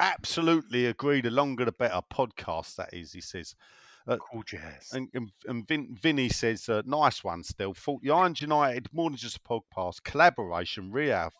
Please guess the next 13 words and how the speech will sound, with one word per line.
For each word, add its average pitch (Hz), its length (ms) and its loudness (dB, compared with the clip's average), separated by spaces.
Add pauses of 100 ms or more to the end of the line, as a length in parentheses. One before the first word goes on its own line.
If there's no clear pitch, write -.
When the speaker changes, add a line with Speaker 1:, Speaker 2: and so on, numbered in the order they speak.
Speaker 1:
finances 80 720 -10 (440)
was 85 140 -16 (160)
very 120 340 0
good, 95 180 -12 (100)
by - 160 -12
the 80 80 -14
way." - 160 -18
I - 120 -20
thought - 140 -20
I'd - 100 -20
slip - 200 -18 (100)
that - 140 -20
in. - 20 -20